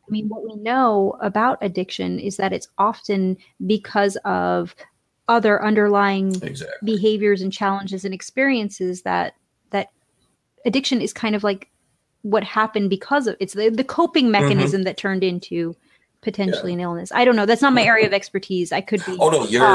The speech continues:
Speaker 1: off,
Speaker 2: you're
Speaker 1: um,
Speaker 2: on.
Speaker 1: but
Speaker 2: And, and, and your premise, though, is a hundred percent true in, in that, you know, you're, you're dealing with, you know, addiction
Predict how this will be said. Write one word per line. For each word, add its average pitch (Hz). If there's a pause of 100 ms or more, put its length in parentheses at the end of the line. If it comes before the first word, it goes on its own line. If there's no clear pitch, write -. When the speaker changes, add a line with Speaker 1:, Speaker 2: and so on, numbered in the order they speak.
Speaker 1:
off, 82
Speaker 2:
you're 113
Speaker 1:
um, 110
Speaker 2:
on. 101
Speaker 1:
but 98
Speaker 2:
And, 95 (260)
and, 131
and 120 (800)
your 139
premise, 175
though, 98
is 95
a 90
hundred 170
percent 95
true 92
in, 92
in 98
that, 95
you 101
know, 95
you're, 90
you're 90
dealing 101
with, 87
you 98
know, 90
addiction 95